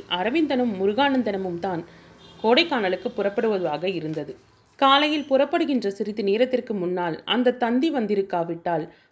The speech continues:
அரவிந்தன் பயணம் தடைப்பட்டிருக்காது. அரவிந்தனுக்கு தன்னுடைய சொந்த கிராமத்தில் உறவு கொண்டாடி கொண்டு ஆள்வதற்கு சொத்து ஒன்றுமில்லாவிட்டாலும் மனிதர்கள் இருந்தார்கள். பேருக்குத்தான் அவர்கள் உறவினர்கள்.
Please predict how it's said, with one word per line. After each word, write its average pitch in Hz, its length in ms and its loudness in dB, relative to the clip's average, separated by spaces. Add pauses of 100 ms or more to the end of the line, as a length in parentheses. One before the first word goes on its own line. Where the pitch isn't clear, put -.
அரவிந்தன் 240 520 2
பயணம் 175 400 -2
தடைப்பட்டிருக்காது. 170 920 -2 (480)
அரவிந்தனுக்கு 220 800 2
தன்னுடைய 196 360 0
சொந்த 233 320 0
கிராமத்தில் 208 600 0
உறவு 254 320 2
கொண்டாடி 226 420 -2
கொண்டு 175 320 -2
ஆள்வதற்கு 170 800 -2
சொத்து 175 420 -6
ஒன்றுமில்லாவிட்டாலும் 214 1120 2 (360)
மனிதர்கள் 262 580 2
இருந்தார்கள். 175 600 0 (440)
பேருக்குத்தான் 311 640 0
அவர்கள் 196 380 0
உறவினர்கள். 165 600 0